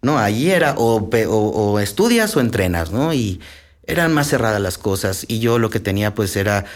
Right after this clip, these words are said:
la prepa terminada. Entonces,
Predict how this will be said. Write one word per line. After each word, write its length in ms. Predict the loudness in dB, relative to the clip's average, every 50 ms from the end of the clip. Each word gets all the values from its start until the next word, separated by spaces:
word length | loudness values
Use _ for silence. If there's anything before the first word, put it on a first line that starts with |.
| -18 -10 -4
la 160 | -4 -2 -2
prepa 280 | -2 -4 -2 -2 -4 -4
terminada. 600 | -2 -2 -2 0 0 0 0 0 0 -2 -4 -8 -10 -16 -20 _ _ _ _ _ _ _ -10
Entonces, 560 | -8 -6 -4 -2 -2 -2 0 -2 -2 -2 -4